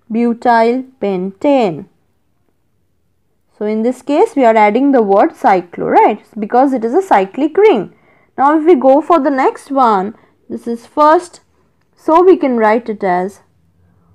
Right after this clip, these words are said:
one, one dimethyl cyclobutane.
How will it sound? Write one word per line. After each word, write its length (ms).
one, 580
one 960
dimethyl 1300
cyclobutane. 2500